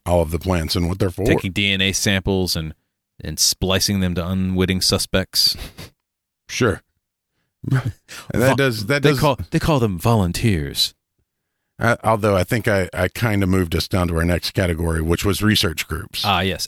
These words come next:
Speaker 2: Academic
Speaker 1: Yeah.
Speaker 2: research groups or
Speaker 1: Or
Speaker 2: corporate.
Speaker 1: corporate. Yeah.
Speaker 2: Mm-hmm.
Speaker 1: And then,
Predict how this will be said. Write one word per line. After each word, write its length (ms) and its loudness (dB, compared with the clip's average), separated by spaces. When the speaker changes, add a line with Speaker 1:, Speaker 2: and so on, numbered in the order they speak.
Speaker 2:
Academic 680 -2
Speaker 1:
Yeah. 220 -10
Speaker 2:
research 400 0
groups 380 -4
or 180 -2
Speaker 1:
Or 160 -2
Speaker 2:
corporate. 560 2
Speaker 1:
corporate. 0 -
Yeah. 180 -2
Speaker 2:
Mm-hmm. 120 -12
Speaker 1:
And 160 2
then, 320 4